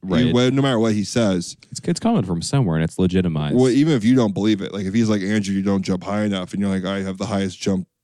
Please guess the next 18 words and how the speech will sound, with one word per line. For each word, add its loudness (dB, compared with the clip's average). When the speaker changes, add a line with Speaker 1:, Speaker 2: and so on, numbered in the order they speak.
Speaker 1:
vert -2
on -2
the -6
team," -4
like, -4
he's 2
not 0
seeing -2
that, -6
so -4
you're 4
gonna 2
Speaker 2:
Mm-hmm. 2
Speaker 1:
have 0
to -8
change -4
his -4
mind. -8